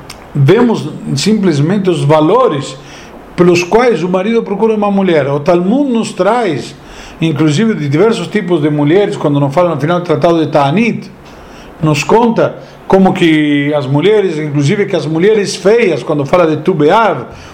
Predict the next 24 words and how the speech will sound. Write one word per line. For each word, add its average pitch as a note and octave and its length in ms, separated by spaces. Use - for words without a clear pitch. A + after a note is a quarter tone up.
o C3+ 60
dia, D3+ 200
entre C#3+ 280
aspas, D#3 260
do C#3 80
namorado, C#3+ 640
da C3+ 120
paquera, D3+ 600
não C3 140
sei B2+ 180
como D3 180
chamá-lo, E3+ 540
mas E3+ 300
naquela A3+ 480
data, F#3+ 600
justamente G3 840
que E3 80
as E3 120
mulheres G#3+ 400
feias C4 280
diziam: A3 600
olha C#4 380
a B3 40
mulher C4 720